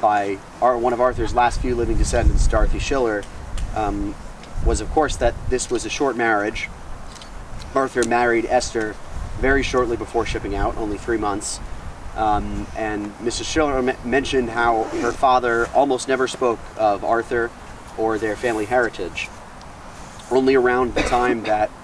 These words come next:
um, uh, on the date of, uh, their parents' yahrzeit, which is the Jewish, uh, death anniversary. And, uh, at that time, you usually light a candle for your loved ones.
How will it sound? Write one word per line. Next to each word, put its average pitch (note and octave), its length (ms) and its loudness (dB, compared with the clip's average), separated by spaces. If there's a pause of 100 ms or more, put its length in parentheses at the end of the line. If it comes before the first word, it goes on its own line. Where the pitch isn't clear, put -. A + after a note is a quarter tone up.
(360)
um, G2+ 480 0 (240)
uh, F#2 360 -2 (360)
on F#2+ 160 2
the G2 80 -4
date A2+ 300 2
of, G2+ 260 2 (880)
uh, F#2+ 200 0 (180)
their G#2+ 140 -2
parents' B2+ 440 0
yahrzeit, G#2 520 0
which F2+ 160 -12
is F2 100 -14
the G2 80 -12
Jewish, G2 540 -4
uh, F2+ 320 -4
death - 360 -2
anniversary. F#2 600 -6 (1600)
And, G2 300 -4
uh, F#2+ 240 4
at G2+ 80 -2
that C3 180 4
time, C3 280 4
you A#2+ 80 -2
usually A#2 340 0
light A#2+ 160 4
a A2+ 60 2
candle A#2 400 2
for G#2 180 -6
your G2+ 160 0
loved G2 240 2
ones. E2+ 400 -6